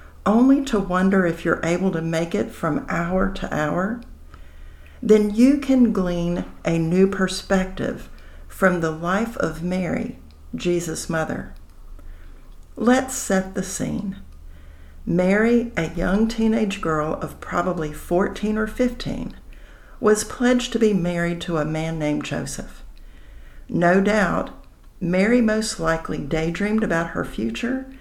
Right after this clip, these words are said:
and what her life with Joseph would be like. On this particular day, however, the angel Gabriel appeared to Mary. It wasn't a dream.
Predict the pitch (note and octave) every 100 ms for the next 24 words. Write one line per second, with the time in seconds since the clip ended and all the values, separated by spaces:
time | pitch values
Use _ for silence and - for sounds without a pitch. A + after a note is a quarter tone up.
0 | - - - - F3 F#3+ G#3+ F#3 E3+ E3
1 | F#3 G3 A3 A3+ - D#3 D3+ - A3 A3
2 | A#3+ A3+ - - - - - - - -
3 | - - - - - - - - - -
4 | - - - A3 A3+ C4 - A3 - A3
5 | F#3+ F3 E3+ F3 G3 F#3+ D#3+ - - -
6 | - - - - - - - F3 F3 F#3
7 | G3+ A3+ A#3+ B3+ - F3 F#3+ - - -
8 | - D#3 - F3 D#3+ E3 E3 F3 - -
9 | - - - - - - - - - G3
10 | G3 F#3 G#3 A3+ D#3 - F3 E3 F#3 F#3+
11 | - -